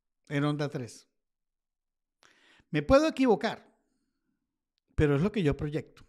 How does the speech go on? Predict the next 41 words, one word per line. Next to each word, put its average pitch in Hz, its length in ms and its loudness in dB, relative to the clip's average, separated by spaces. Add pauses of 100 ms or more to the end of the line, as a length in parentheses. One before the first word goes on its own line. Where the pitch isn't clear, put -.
Es 151 140 -2
mi 226 100 -2
proyección, 135 500 -6
¿verdad? 113 240 -16 (200)
Es 131 100 -4
mi 151 120 -4
plan. 175 360 -6 (760)
Ustedes 185 380 0
deben 202 220 2
hacer 151 260 -2
el 156 100 -2
suyo 165 280 -4
propio. 147 320 -6 (180)
Oiga, 214 300 6
tengo 214 240 2
seiscientas 185 440 -4
personas 190 440 -4
y 175 40 -4
solo 185 200 -2
trescientos 170 360 -8
diecinueve 170 480 -8
likes. 220 280 -6 (280)
Regáleme 208 460 0
el 160 80 -2
like 220 280 0
y 190 40 -14
ya 226 100 4
le 226 60 4
estoy 220 200 2
robando 220 440 0
clase 233 340 0
a 175 40 -2
la 160 100 0
de 143 140 -2
francés. 226 440 -2
Ya 208 120 0
me 214 100 -8
tengo 214 160 -8
que 214 100 -4
poner 214 280 -6
el, 208 200 -6